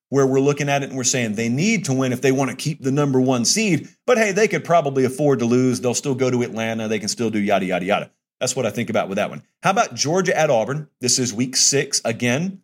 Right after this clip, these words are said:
this is the year, that, that odd number year,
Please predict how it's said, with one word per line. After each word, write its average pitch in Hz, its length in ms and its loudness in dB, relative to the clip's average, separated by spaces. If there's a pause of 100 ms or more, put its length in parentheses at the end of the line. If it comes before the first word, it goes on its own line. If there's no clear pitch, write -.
(160)
this 104 240 -2
is 120 200 -6
the 151 180 -4
year, 139 380 -2
that, 120 160 0
that 120 200 2
odd 117 280 -2
number 156 260 -4
year, 147 340 -4